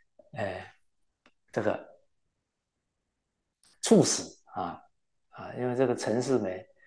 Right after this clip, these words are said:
呃，负心汉，<laughs> 哎，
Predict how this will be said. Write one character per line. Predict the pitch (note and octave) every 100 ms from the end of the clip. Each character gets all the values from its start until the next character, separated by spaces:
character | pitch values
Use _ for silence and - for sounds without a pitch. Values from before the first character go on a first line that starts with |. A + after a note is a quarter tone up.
| - - _
呃， | - G#2+
负 | - G#3 C3+
心 | D3 D#3
汉， | D3 D3+ D#3 - - - - - - -
<laughs> | D#3 - - _ _ _ _ _ _ _ _ - - - - - _ - _ _ _ -
哎， | G2 F#2+ F2+ F2